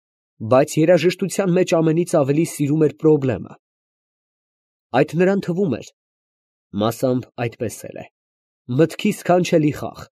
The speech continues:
Եվ նա կարողանում էր հնարել և լուծել առեղծվածային էքսպերիմենտներ, մեկը մյուսից արտառոց և անօգուտ։ Բնականաբար,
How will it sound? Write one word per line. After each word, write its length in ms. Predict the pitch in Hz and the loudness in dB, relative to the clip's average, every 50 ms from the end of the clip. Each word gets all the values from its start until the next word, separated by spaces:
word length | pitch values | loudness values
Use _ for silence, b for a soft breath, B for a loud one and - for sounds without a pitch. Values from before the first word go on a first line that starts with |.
| _ _ _ _ _ _ _ _ _ _ _ _ _ _ _ _ _ _ - | _ _ _ _ _ _ _ _ _ _ _ _ _ _ _ _ _ _ -10
Եվ 320 | 127 113 123 151 143 123 | -6 0 4 4 4 4
նա 100 | 151 165 151 | 4 2 2
կարողանում 580 | - 143 143 156 165 151 151 170 160 175 202 196 | 2 2 4 4 4 4 4 2 2 2 2 2
էր 140 | 175 139 120 | 2 2 2
հնարել 460 | 147 156 151 143 139 151 160 151 131 | 0 2 2 2 4 2 2 2 2
և 240 | 131 151 143 117 131 | 0 0 0 2 0
լուծել 400 | 156 156 - - 156 151 - - | -2 -2 0 0 0 0 0 0
առեղծվածային 840 | - 117 127 135 131 - - - 147 139 - - 143 139 160 165 165 - - | -2 0 0 0 -2 -2 -2 -2 -2 0 2 2 2 4 4 2 0 0 0
էքսպերիմենտներ, 1040 | 170 160 147 - - - 165 147 156 165 151 151 147 147 - - 123 92 - - - _ _ _ _ _ _ _ _ _ _ - | 0 0 0 -2 -4 0 2 2 2 4 2 2 0 0 -2 -6 -6 -6 -6 -10 -20 _ _ _ _ _ _ _ _ _ _ -14
մեկը 380 | - 110 117 160 185 185 - 180 | -8 -2 2 2 2 2 2 0
մյուսից 520 | 170 165 170 165 - - - 190 175 - | 2 2 2 0 0 0 -2 -2 0 0
արտառոց 600 | 151 139 131 - - 139 120 135 143 135 - - - | -2 -2 -2 0 -2 -2 2 2 0 0 0 -2 -2
և 200 | 120 117 104 104 | -2 -2 0 -2
անօգուտ։ 520 | 101 98 98 92 - - - - - - _ _ _ _ _ _ _ _ _ _ _ _ _ _ _ _ _ _ _ _ _ _ _ - | -4 -4 -6 -8 -10 -14 -18 -18 -20 -20 _ _ _ _ _ _ _ _ _ _ _ _ _ _ _ _ _ _ _ _ _ _ _ -6
Բնականաբար, 760 | 104 104 107 110 110 107 104 107 104 113 131 139 - - | -2 -2 -2 -2 0 -2 0 0 0 0 -2 -2 -2 -6